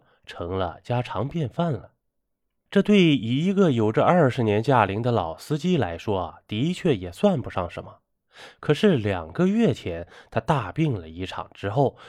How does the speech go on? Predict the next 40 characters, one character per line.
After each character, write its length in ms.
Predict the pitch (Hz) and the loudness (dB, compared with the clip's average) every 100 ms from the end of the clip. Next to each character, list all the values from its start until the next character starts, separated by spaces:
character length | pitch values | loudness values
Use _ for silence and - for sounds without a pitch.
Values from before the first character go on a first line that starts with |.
| - | -20
毫 240 | - 110 | 0 2
无 280 | 180 151 151 | 4 2 0
征 240 | 185 214 214 | 2 2 4
兆 280 | 208 147 | 4 4
地 200 | 95 82 80 | 2 -4 -8
辞 340 | - 101 175 | -6 0 0
掉 240 | 185 143 | 2 0
了 180 | 87 76 | -2 -10
工 220 | - 131 135 | -2 -2 0
作， 320 | 135 95 - _ _ | -2 -2 -6 _ _
回 360 | - 90 87 | -12 -8 -6
了 180 | 117 90 | -4 -4
老 220 | 82 82 | -6 -14
家。 300 | - 101 120 - _ _ _ _ _ _ _ - - | -8 -8 -8 -10 _ _ _ _ _ _ _ -20 -6
我 100 | 120 | -4
再 280 | 123 214 175 | 2 4 4
见 200 | 139 135 | 4 4
到 120 | 113 | 4
他 240 | 98 120 113 | 2 2 2
的 120 | 98 | 0
时 280 | - 92 104 | -4 -8 -4
候， 200 | 104 - - - | -6 -8 -16 -14
着 200 | - 117 | -2 0
实 300 | 185 - 123 | 0 -2 -2
让 240 | 170 151 92 | 0 0 -4
我 100 | 80 | -8
吃 300 | - - 139 | -6 0 2
了 160 | 107 | 0
一 160 | 85 82 | -6 -14
惊 240 | - 98 | -10 -8
啊。 200 | 95 80 _ _ _ - - - | -8 -14 _ _ _ -20 -20 -2
原 320 | 123 190 214 | 4 6 4
本 260 | 123 120 | 2 4
两 280 | 113 113 180 | 4 2 2
百 180 | 160 90 | 0 -2
多 180 | 104 110 | -2 -2
斤 220 | 123 127 | 0 -2
的 100 | 98 | -2
身 240 | - 117 | -2 -2
材， 360 | 135 - 85 92 | -2 -6 -8 -8